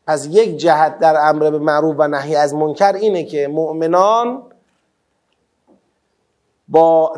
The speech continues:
دعوت یکدیگر به خیر و امر و نهی یکدیگر به معروف و از منکر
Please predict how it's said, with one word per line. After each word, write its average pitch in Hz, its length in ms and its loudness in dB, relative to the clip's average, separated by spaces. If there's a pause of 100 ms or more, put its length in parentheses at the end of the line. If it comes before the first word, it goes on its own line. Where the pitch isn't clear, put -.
دعوت 156 520 2
یکدیگر 160 680 0
به 156 140 2
خیر 185 720 0 (340)
و 151 160 2
امر 160 320 0
و 160 60 2
نهی 160 380 -2
یکدیگر 156 640 -2
به 151 200 -2
معروف 156 500 0
و 170 40 4
از 147 220 0
منکر 214 960 0